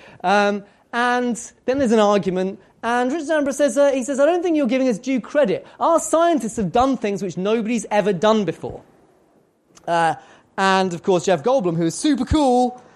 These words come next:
says, "Yeah, yeah, but your scientists were so preoccupied with whether or not they could that they didn't stop to think about whether they should."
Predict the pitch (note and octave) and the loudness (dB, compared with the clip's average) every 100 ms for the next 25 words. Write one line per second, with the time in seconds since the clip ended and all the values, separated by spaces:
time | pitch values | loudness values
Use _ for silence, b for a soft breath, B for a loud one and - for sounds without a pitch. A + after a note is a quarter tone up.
0 | B B - A#3 A#3 F3+ B3 B3+ C#4 A#3+ | B B -4 0 2 2 2 2 2 0
1 | G3+ C#4 C#4+ D4+ D4 C#4+ A3 A#3 C#4+ C#4 | -2 -6 -2 -2 0 -4 -8 -6 -4 -4
2 | A#3+ D4 D4 B3+ G#3 F#3+ F#3+ F#3+ A3 G#3+ | -2 -2 -2 -4 0 0 -2 -4 -2 0
3 | G#3+ G#3 G#3 G3+ B B F3+ G3+ F3+ - | 0 2 2 0 B B -2 -2 -2 -6
4 | - E4+ D3+ D#3 F3 B - F#3 F#3+ A3+ | 2 4 4 2 -6 B -8 -4 -2 -2
5 | D4 C#4+ - C4 A#3 G3+ F#3+ G3 F3 F3 | -2 -2 -2 -4 -2 -6 -6 -4 -4 -10
6 | B - F3+ F3 E3 D#3 E3 D#3 D#3 - | B -2 0 2 0 0 -2 -2 -6 -6
7 | - F#3 A#2+ | 2 2 2